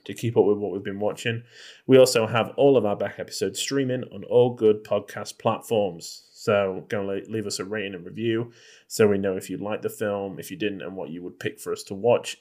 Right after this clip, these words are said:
in the future. Um, normally, we have a quote from the film to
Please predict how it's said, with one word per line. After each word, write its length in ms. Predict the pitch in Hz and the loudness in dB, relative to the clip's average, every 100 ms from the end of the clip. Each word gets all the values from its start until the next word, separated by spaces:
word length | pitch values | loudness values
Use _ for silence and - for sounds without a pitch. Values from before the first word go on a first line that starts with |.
| - | -4
in 420 | 135 135 139 143 101 | -2 0 -2 -6 -12
the 480 | 120 113 113 117 - | -2 2 2 0 -8
future. 600 | - - 101 - 80 - - _ - - _ | -12 0 0 0 -4 -6 -12 _ -20 -20 _
Um, 400 | 110 104 101 98 - | 2 4 4 -2 -2
normally, 520 | 117 110 113 110 110 - | 2 2 2 -2 -4 -8
we 140 | 101 | -4
have 160 | 98 95 | -2 -4
a 60 | |
quote 280 | - 120 117 | 0 2 2
from 140 | 131 120 | 0 -8
the 60 | |
film 460 | 120 123 117 113 117 _ - | -2 0 0 -2 -8 _ -6
to 340 | 98 90 95 | -4 -4 -8